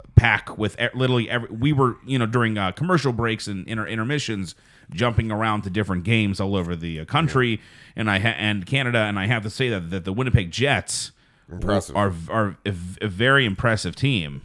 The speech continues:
Speaker 2: I, I, I think that, uh, the, the second round matchup could be Nashville, Winnipeg,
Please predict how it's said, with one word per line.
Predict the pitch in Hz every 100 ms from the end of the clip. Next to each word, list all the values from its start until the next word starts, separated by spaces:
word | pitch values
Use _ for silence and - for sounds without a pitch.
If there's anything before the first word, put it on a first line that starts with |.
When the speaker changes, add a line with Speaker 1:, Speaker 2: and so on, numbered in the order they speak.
| -
Speaker 2:
I, | 110 - 117 -
I, | 123
I |
think | 151 170 156 -
that, | 107 95 95
uh, | 87 82 82 - 76
the, | - 101 82
the | 90
second | - 127 135
round | 135 120 104
matchup | 107 110 - 95 76 _ _ -
could | - 92
be | 98 87
Nashville, | 98 101 101 107 87
Winnipeg, | 92 98 85 87 67 69